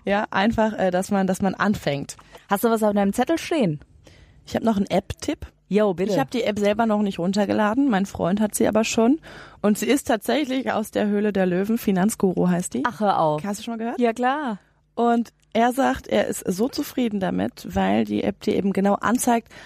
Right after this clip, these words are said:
Speaker 1: was du für Fixkosten im Monat hast, wann das runtergeht und wie viel du dir noch leisten kannst. Haushaltsbuch im
Speaker 2: Ja.
Speaker 1: Handy.
Speaker 2: Und du sagst, du hattest keine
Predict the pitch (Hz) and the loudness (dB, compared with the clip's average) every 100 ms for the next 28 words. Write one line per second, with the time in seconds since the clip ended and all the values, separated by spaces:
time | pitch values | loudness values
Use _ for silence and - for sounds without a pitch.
0 | - 175 208 - 247 - 208 226 - - | -12 -2 -2 0 0 0 0 -2 -2 -2
1 | 214 - 196 190 190 170 - 226 - - | -2 -2 0 0 2 0 0 -2 -2 -6
2 | 185 190 233 202 190 175 202 269 269 262 | 0 2 2 2 -2 0 0 2 0 -2
3 | 262 208 196 202 - 247 233 220 214 202 | 0 0 0 -2 0 0 2 2 0 2
4 | 208 220 175 - 156 - - - - 226 | 0 0 -4 -6 -6 -8 -14 -20 -6 0
5 | 269 - 254 254 - 254 262 - _ _ | 0 0 0 -2 0 2 2 -2 _ _
6 | _ _ - 220 240 202 196 175 254 - | _ _ -4 2 4 4 4 0 -4 -12
7 | - - 214 180 196 214 190 180 202 - | -20 -4 0 2 2 2 2 0 -2 -4
8 | 196 175 185 202 - 180 170 | -4 -2 -4 -8 -6 -2 0